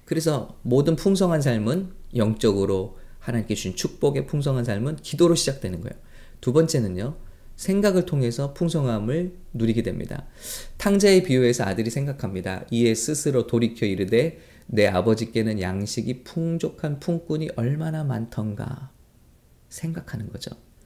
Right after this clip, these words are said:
"나는 여기서 죽는구나. 나는 여기서 줄여 죽는구나." 자, 곰곰이 생각해 보는 거예요. 그런데 이 생각을 통해서 삶이 바뀌는 거예요, 여러분. 어떤 생각을 하느냐.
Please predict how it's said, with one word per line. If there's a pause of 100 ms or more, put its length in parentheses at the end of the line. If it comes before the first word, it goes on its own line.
(160)
"나는
여기서
죽는구나.
나는
여기서
줄여
죽는구나." (600)
자,
곰곰이
생각해
보는
거예요. (480)
그런데
이
생각을
통해서 (280)
삶이
바뀌는
거예요,
여러분. (1300)
어떤
생각을
하느냐.